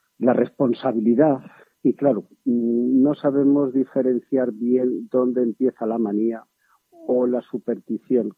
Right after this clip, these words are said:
que yo creo que la última es la primera, que cuando se repite, pues para bien o para mal, mm, desechas o acoges algunas costumbres, ¿no? Siendo una profesión en la cual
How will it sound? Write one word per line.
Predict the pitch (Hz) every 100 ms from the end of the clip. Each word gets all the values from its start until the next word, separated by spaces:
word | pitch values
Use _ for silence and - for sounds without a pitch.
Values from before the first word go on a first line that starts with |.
| -
que | 127
yo | 135 151
creo | - 139 139 131 -
que | 123
la | 113 120
última | 135 123 120 117 117 _ _
es | 127 123
la | 127 120 113
primera, | 117 123 127 110 113 _ _ _ -
que | 117
cuando | - 117 113 110
se | -
repite, | 107 110 - 135 - 113 110 - - _ _
pues | 117 113 -
para | 127 117
bien | 117 147 110 - -
o | 113
para | 135 139
mal, | 135 135 127 - _ _ _ -
mm, | 139 123 117
desechas | 117 - 156 151 151 143 - - _
o | 131 117 113
acoges | 120 - 139 - 131 127 -
algunas | - 113 120 123 -
costumbres, | - 104 _ 113 95 - - -
¿no? | - - _ _ -
Siendo | 156 147 147
una | 139 139 135
profesión | - 120 120 - 120 110 _ _ _
en | 139 123
la | 117
cual | - 127 113